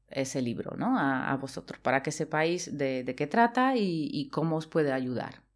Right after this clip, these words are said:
Muy bien, pues, ¿por qué he escrito este libro? Lo he escrito, eh, porque cuando yo escribía mi tesis doctoral,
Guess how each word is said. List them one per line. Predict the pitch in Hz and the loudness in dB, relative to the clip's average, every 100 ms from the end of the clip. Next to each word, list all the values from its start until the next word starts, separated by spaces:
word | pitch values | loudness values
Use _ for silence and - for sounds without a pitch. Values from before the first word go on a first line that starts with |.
| _ _ _ _ _ | _ _ _ _ _
Muy | - 240 240 | 6 8 8
bien, | 147 90 - | 6 -2 -2
pues, | 190 196 196 - | 6 8 8 4
¿por | - 208 | 6 6
qué | 269 | 8
he | 285 | 6
escrito | 277 233 214 175 | 6 2 4 2
este | 170 160 | 0 0
libro? | 131 123 120 - - - | 2 0 -2 -4 -8 4
Lo | 226 240 | 6 6
he | |
escrito, | 285 - 311 294 226 269 320 - | 4 0 -2 2 2 2 -4 -2
eh, | 175 170 165 160 156 | 0 0 0 0 0
porque | 170 170 170 170 160 - | 0 0 2 0 0 0
cuando | 156 151 147 | 0 2 0
yo | 147 143 190 240 | 0 2 2 4
escribía | 254 240 - 220 214 208 196 170 | 0 -2 -2 0 2 2 2 2
mi | 147 131 131 | 2 0 0
tesis | 160 185 226 | -2 0 0
doctoral, | 220 214 196 175 156 254 | -2 0 0 2 0 -4